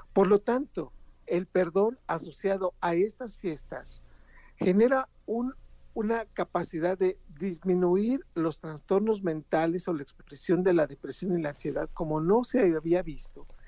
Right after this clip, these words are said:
y, y en esta condición hay una mayor satisfacción de vida. Por lo tanto, el perdón y la reconciliación en estas épocas está más que asegurado y está más que beneficioso para nuestro cerebro,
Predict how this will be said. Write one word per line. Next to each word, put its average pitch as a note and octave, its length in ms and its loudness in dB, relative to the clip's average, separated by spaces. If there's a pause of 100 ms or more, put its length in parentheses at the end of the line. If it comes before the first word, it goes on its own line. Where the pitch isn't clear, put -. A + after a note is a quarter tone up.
(340)
y, G3 280 -2
y E3+ 120 2
en F3 120 2
esta G3+ 220 -2
condición E3+ 680 -2
hay E3 180 -2
una G3 180 2
mayor D#3 340 -2
satisfacción - 720 -6
de C#3+ 120 -2
vida. B2+ 340 -4 (600)
Por F#3+ 180 4
lo F#3+ 100 6
tanto, G#3+ 380 2
el D#3 80 2
perdón F#3 400 2
y F4 40 0
la D4+ 140 2
reconciliación E3+ 880 -6 (100)
en F3 160 2
estas A#3 360 -2
épocas - 600 -10
está G3 300 0
más G3+ 360 2
que - 140 -4
asegurado D#3+ 600 -4
y F3 120 -6
está F3 280 -2
más F3 340 -6
que B3+ 160 -12 (460)
beneficioso F3 760 0
para D#3+ 260 -2
nuestro C#3 340 -14
cerebro, E3 520 -2